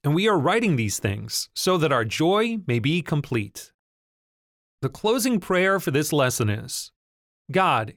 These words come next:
increase my joy in you as I practice the ministry of reconciliation."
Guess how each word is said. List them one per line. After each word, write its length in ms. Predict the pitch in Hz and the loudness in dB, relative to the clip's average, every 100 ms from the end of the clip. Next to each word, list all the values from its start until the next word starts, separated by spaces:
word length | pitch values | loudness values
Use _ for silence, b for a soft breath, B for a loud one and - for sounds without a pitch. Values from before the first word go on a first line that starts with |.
| - | -4
increase 600 | 143 139 - 233 254 - | -2 -2 -2 -2 -2 0
my 200 | 196 185 | 0 2
joy 320 | 127 160 175 | 2 2 2
in 140 | 135 | 2
you 300 | 110 98 104 131 | 0 0 -2 -8
as 160 | 127 | -2
I 120 | 151 | 0
practice 600 | 180 - 185 180 190 151 | 0 0 -2 0 -2 -2
the 80 | - | 0
ministry 680 | 120 147 220 180 - 202 202 | 0 0 0 0 0 -2 0
of 180 | 127 113 | -2 0
reconciliation." 1080 | 165 180 151 156 127 113 104 - 101 110 | 0 0 0 2 2 2 0 -2 -6 -10